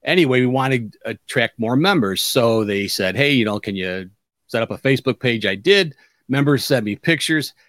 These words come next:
And one of the members put this really nice thing together here, which I posted up on our Facebook page for what the Knights do all the time. And you see, we're kind of into a lot of giving and charitable I-, things, hoping to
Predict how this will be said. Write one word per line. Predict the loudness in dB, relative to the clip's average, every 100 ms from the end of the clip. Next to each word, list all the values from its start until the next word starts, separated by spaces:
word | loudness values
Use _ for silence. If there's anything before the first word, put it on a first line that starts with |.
| _
And | -2 -2 0 -2 -2
one | 0
of | 2
the |
members | 4 4 2
put | 0 -2
this | -2 -4 0
really | 0 2
nice | -2 -4 -4 -2
thing | 2 2
together | 0 -2 -2 -6
here, | -4 -6 -6 -12 _ _ _
which | -6 -2
I | -2
posted | 0 2 2 2
up | -2 0
on | -2
our | -2
Facebook | -4 -4 -4 -8 -8
page | -8 -8 -10 -20 _ _ _ _
for | -8 -6
what | -2 -2
the | 0
Knights | 0 -2 -4
do | -2 2 4
all | 2 -2
the |
time. | -6 -4 -2 0
And | -2
you | -2
see, | -4 -4
we're | -4
kind | -4 -4 -2
of | -4 -6 -8
into | -6 -4 -8 -16 -10
a | -4
lot | -4 -4
of | -6
giving | -4 -4 -6
and | -6
charitable | -4 -4 -6 -10
I-, | -10 -14 -16 _ _ _ _
things, | -4 -4 -10 0
hoping | 2 4 2
to | 2